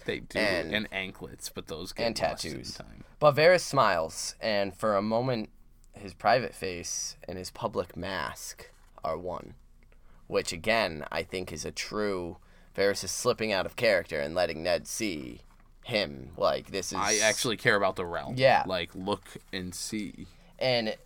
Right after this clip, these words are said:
Speaker 2: this is when Ned says to him, "You are the one she ought to fear." And Varys says, "I am what I am.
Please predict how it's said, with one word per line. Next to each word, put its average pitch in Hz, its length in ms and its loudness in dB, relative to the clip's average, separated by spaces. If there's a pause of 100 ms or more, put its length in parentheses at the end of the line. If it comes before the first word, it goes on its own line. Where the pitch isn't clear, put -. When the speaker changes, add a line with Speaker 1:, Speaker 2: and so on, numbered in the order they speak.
(760)
Speaker 2:
this 117 300 -6
is 104 100 -10
when 101 160 0
Ned 107 220 0
says 95 280 -2
to 92 160 -8
him, 85 220 -6
"You 101 240 -2
are 107 100 4
the 92 120 -6
one 92 240 -6
she 82 200 -8
ought 85 220 -6
to - 100 -14
fear." 71 480 -10 (640)
And 90 240 -2
Varys 120 260 2
says, 127 220 -2
"I 117 140 6
am 139 300 2
what 123 100 4
I 113 80 4
am. 87 400 -4